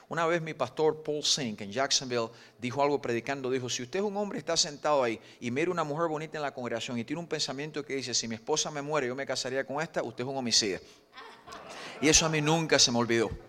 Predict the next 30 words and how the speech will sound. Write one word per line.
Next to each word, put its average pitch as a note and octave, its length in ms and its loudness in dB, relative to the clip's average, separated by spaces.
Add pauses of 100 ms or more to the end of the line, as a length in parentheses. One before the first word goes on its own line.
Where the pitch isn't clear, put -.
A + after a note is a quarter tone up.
(560)
Ah, A2 560 6
y D#3 80 -6
eso E3 200 0
tiene F3+ 260 -2
un E3+ 400 -8
sentido D3+ 480 0
tremendo. C#3 400 0
Nosotros D3 240 -4
tenemos D#3 260 -4
que - 80 -6
aprender C3+ 380 0
el C3+ 100 2
arte D3 240 -2
de B2+ 140 -2
permanecer. G#2 760 0 (600)
Es C3 180 2
importante D3 560 -4
permanecer, A#2+ 680 0
es B2+ 100 -4
importante B2+ 520 -6
estar B2+ 320 -6
plantado. F#2+ 500 0 (680)
Ok, - 180 0 (140)
all D#3 160 0
that F#3 200 6
being E3 220 -2
said, A2 320 6 (220)
todo C#3+ 440 2 (440)
dicho, B2 420 -2 (220)
ah, A2+ 360 4